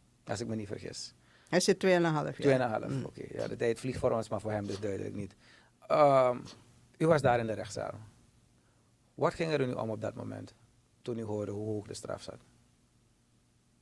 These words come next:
Speaker 2: Ja, belachelijk is. Want
Speaker 1: Zag u
Speaker 2: nogmaals
Speaker 1: dat aankomen? Zo'n hoge straf?
Speaker 2: Ja, dus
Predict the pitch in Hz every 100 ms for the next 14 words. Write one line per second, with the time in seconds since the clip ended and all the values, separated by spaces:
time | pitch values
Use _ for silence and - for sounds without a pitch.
0 | _ _ _ _ _ _ _ _ _ _
1 | _ _ _ _ _ _ _ - - 151
2 | 151 - 359 370 - 339 - - _ -
3 | - - _ _ - - _ _ 269 294
4 | 311 262 - 139 139 139 139 175 - -
5 | _ _ _ _ _ _ _ - 131 127
6 | 123 120 113 139 143 - - _ _ _
7 | _ _ _ _ _ _ _ 247 220 269